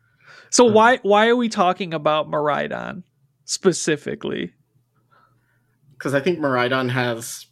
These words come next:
Speaker 2: I think Miraidon going into Knoxville has, has really good play.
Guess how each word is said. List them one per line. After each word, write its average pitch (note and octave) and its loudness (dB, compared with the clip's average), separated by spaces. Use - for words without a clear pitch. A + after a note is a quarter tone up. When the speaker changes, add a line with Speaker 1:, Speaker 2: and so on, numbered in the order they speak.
Speaker 2:
I B2 -4
think F3 -2
Miraidon C3+ 0
going B2 -2
into A#2+ -8
Knoxville C3 -6
has, A#2+ -6
has B2+ -4
really A2 -4
good G2 -10
play. - -14